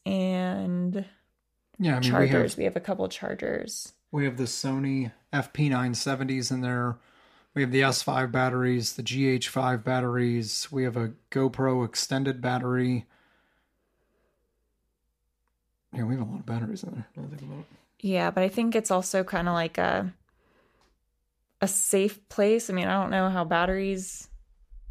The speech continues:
Speaker 1: are when it comes to, like,
Speaker 2: <laughs>
Speaker 1: yeah. So I just, <laughs> we like to keep all of our gear, um,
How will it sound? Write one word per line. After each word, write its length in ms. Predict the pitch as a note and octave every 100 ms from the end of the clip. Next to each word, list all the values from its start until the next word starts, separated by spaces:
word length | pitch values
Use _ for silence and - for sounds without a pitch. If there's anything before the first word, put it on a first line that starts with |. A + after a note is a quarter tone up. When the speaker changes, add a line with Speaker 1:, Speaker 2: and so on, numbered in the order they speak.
| - -
Speaker 1:
are 460 | E3 E3 F3 F#3+ G3
when 160 | F#3+ F3
it 80 | F3
comes 360 | F#3 F3 F3+
to, 100 | -
like, 420 | F3 E3+ E3+ - _ _ _ _ _ -
Speaker 2:
<laughs> 520 | A#2 - - _ _
Speaker 1:
yeah. 600 | F#3+ F3+ E3+ - - G#3
So 240 | F#3+ - F#3+
I 80 |
just, 380 | F#3 F#3 - - F#3 G#3 - - -
<laughs> 500 | - - - - -
we 120 | - A#3
like 160 | A#3+
to 80 | A#3+
keep 300 | A3 A#3+ G#3 -
all 160 | F#3 F#3+
of 100 | F#3+
our 120 | F#3+
gear, 640 | F3 D#3 E3 E3 E3 D#3+ -
um, 600 | E3 E3 D#3+ E3 F#3 F#3+